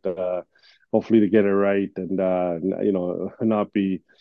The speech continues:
uh, one of those things that let's, you know, use the Toronto Maple Leafs, uh, the most followed team, the, you know, the biggest fan base as an example. Uh, it'd be, uh, it'd be a wrong move, but,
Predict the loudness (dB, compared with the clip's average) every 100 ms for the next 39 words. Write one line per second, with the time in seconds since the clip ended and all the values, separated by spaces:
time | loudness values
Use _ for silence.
0 | _ _ -4 -2 0 0 0 0 0 0
1 | -2 -6 -6 -4 -4 -4 -4 -2 -4 -6
2 | -8 -4 -2 0 0 0 -2 0 0 2
3 | 0 -2 -4 -4 -4 -10 _ _ _ _
4 | _ -6 -4 -2 -2 -2 -2 2 4 2
5 | 4 4 4 2 0 -2 -2 -2 -4 -6
6 | -6 -4 -2 -2 -4 -4 -4 -4 -4 -4
7 | -2 -2 -2 -4 -6 -10 _ -20 _ 0
8 | 2 4 2 2 2 2 0 -2 -4 -4
9 | -4 -4 -2 -2 -2 -2 -6 -4 -4 -4
10 | -4 -4 -4 -4 -6 -8 -6 -4 0 2
11 | 2 0 0 0 0 -4